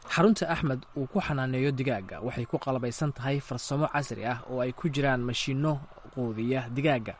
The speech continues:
kuwo ukunta ururiya oo goob isugu geeya, iyo kuwo xaaqa saxarada digaaga. Axmed waxa uu rajaynayaa in tirada digaaga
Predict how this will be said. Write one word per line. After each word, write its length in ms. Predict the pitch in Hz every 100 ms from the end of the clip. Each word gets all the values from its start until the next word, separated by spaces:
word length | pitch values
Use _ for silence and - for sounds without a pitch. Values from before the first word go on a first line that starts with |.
| -
kuwo 280 | - 151 196 - - -
ukunta 400 | - 220 196 127 -
ururiya 460 | 104 101 113 127 - 131
oo 80 | 127
goob 260 | 139 170
isugu 340 | 139 - 139 165
geeya, 380 | 110 98 123 113 - - -
iyo 140 | 127
kuwo 240 | 131 - 185
xaaqa 500 | - 98 98 - 117 - -
saxarada 500 | - - 131 131 139
digaaga. 440 | 117 117 107 104 110 - - - - -
Axmed 220 | - 101
waxa 200 | 117 131
uu 100 | 110
rajaynayaa 580 | 117 107 143 123 113 127 -
in 80 | 143
tirada 360 | - 139 127
digaaga 520 | 117 135 131 120 131